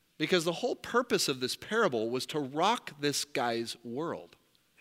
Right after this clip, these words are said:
The purpose of the parable was to help this man see that the neighbor was the one he couldn't see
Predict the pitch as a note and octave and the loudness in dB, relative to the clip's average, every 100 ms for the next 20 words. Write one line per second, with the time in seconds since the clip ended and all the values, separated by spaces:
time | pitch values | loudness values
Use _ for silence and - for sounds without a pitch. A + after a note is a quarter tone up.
0 | _ _ _ _ _ _ _ _ _ - | _ _ _ _ _ _ _ _ _ -6
1 | D#3 B3 A#3 F#3 D#3+ C#3 - G3+ G#3 C3+ | 2 2 2 -2 -2 -2 2 4 4 4
2 | B2 C#3 - D3 C3 - G#3+ A3 F3 D3+ | 2 0 0 -4 -4 2 2 2 -2 -2
3 | D3 C#3 C3 B2 - E3 D3 G2 A2+ _ | 2 2 2 0 -2 2 2 2 -8 _
4 | _ _ _ _ _ _ _ _ _ _ | _ _ _ _ _ _ _ _ _ _
5 | _ _ _ _ _ _ B2+ F3 C#3 C3+ | _ _ _ _ _ _ 4 4 6 2
6 | C#3+ G#3 C4 C3+ F#2 G#2+ - _ _ _ | 6 8 8 4 -2 -6 -12 _ _ _
7 | _ _ _ _ _ - E3 D3+ E3+ D#3 | _ _ _ _ _ 0 4 6 4 6
8 | E3+ D#3 E3+ E3 D#3 - _ _ - - | 4 4 4 4 2 -6 _ _ -8 -4
9 | A3+ G#3+ A#2+ - - - G2 G#2+ E3 | 2 2 2 2 2 2 -2 -4 -8